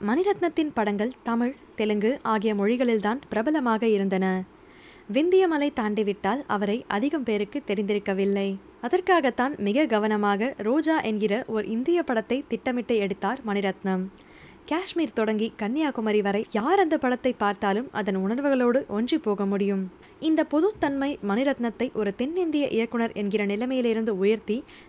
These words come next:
தேசிய அளவில் கவனம் பெறும் ஒருவராக மாற்றியது. இதற்கு அடையாளமாக ரோஜாவின் வெற்றியை தொடர்ந்து மணிரத்னத்தின் முந்தைய படங்களில் பெரும்பாலானவை ஹிந்தியில் டப் செய்யப்பட்டன. நாயகன், அஞ்சலி,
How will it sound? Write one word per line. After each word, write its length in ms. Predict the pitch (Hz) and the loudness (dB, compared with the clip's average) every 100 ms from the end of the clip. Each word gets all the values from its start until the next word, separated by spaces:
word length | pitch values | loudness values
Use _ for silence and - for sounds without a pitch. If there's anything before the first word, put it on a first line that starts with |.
| 196 | -2
தேசிய 440 | 233 330 349 330 | 2 2 2 0
அளவில் 340 | 233 233 240 262 | 0 0 0 -2
கவனம் 340 | 190 202 311 294 | -2 -2 -2 0
பெறும் 260 | 233 226 | -2 -2
ஒருவராக 560 | 214 202 196 196 190 285 | -2 0 2 2 2 0
மாற்றியது. 640 | 226 202 - 214 190 196 190 190 - - - - - | -2 -2 0 2 2 2 0 -4 -16 -20 -20 -20 -12
இதற்கு 420 | - 311 381 381 - | 0 2 2 0 2
அடையாளமாக 760 | 233 240 233 220 214 202 247 | 2 4 2 2 0 0 -2
ரோஜாவின் 540 | - 208 254 285 254 233 | 0 0 2 2 2 0
வெற்றியை 420 | 202 202 240 220 | -2 -2 -2 0
தொடர்ந்து 400 | 196 185 185 208 285 - - 202 | 0 0 0 -2 -4 -10 -12 -2
மணிரத்னத்தின் 640 | 247 359 339 285 - 277 - | 2 2 2 -2 -2 -4 -4
முந்தைய 420 | 196 254 330 349 | -4 0 4 4
படங்களில் 580 | 285 233 233 226 220 269 - - - - | 4 0 0 2 0 0 -6 -20 -16 -4
பெரும்பாலானவை 800 | 226 269 330 294 254 240 247 302 - - | -2 2 4 6 4 4 2 -2 -4 -4
ஹிந்தியில் 400 | 311 339 311 302 | 0 2 2 0
டப் 220 | 196 - | -2 0
செய்யப்பட்டன. 560 | 208 202 196 185 196 196 190 190 - - - - - - | 0 0 0 -2 0 2 0 -2 -10 -20 -20 -20 -20 -10
நாயகன், 580 | 202 202 214 220 214 277 - - | -2 2 2 2 0 -2 -10 -16
அஞ்சலி, 480 | - 202 214 226 226 | -4 -2 2 2 2